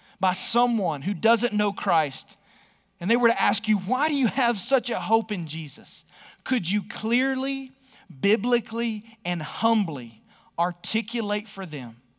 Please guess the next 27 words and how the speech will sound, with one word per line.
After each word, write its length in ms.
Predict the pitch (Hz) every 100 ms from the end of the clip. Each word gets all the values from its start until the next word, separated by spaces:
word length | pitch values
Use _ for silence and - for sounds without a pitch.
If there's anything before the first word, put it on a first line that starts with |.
| _ _ _
the 100 | 170
reason 480 | 143 165 196 180 175
for 160 | 165
the 100 | 151
hope 440 | 135 175 147 - - _ _ _ _ _
that 140 | 135
is 160 | 131 120
within 300 | 120 127 120
you? 100 | 107 _ _ _ _ _ _ _ _ _ _ _ _ _ _ _ _ _ _ _ -
And 100 | 135
lastly 440 | 135 151 165 147 127
tonight, 380 | 135 120 113 - _ _ _ _ _ _ _ _ _ _ _ -
is 220 | 160 160
there 260 | 180 190 185
a 80 | 160
sameness 1000 | - - 180 175 147 123 - - - - _ _ _ _ _ _ _ _ _ 151
between 420 | 156 175 160 147
what 200 | 165 160
you 160 | 190
say 580 | 180 - 143 120 117 127 _ _ _ _ _ _ _ _ _ _ _ 139
and 120 | 143
the 60 |
way 380 | 127 135 147 127
that 160 | 117 113
you 180 | 120 113
live? 380 | 113 92 92 _
Or 440 | - 196 139 113